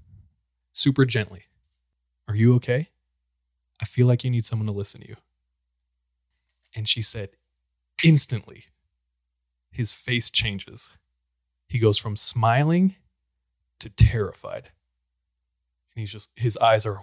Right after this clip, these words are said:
super wide and he's confused and terrified. And she continues, "What are you doing out here?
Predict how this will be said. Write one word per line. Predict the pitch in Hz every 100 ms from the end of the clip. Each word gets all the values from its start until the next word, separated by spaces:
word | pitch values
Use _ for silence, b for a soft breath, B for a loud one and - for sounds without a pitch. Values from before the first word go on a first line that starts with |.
| -
super | - - 135 120 117
wide | 107 101 120 127 _ -
and | 123
he's | 110
confused | - 104 - 113 107 101
and | 98
terrified. | 98 - 95 - - _ _ _ _ _ _ _ _ _ _ _ _
And | 127 113
she | 117
continues, | 107 101 98 90 - _ _ _ _ _ _ _ _ _ _ _ _ _
"What | 127
are | 127
you | 135
doing | 131 143 107
out | 107
here? | 101 104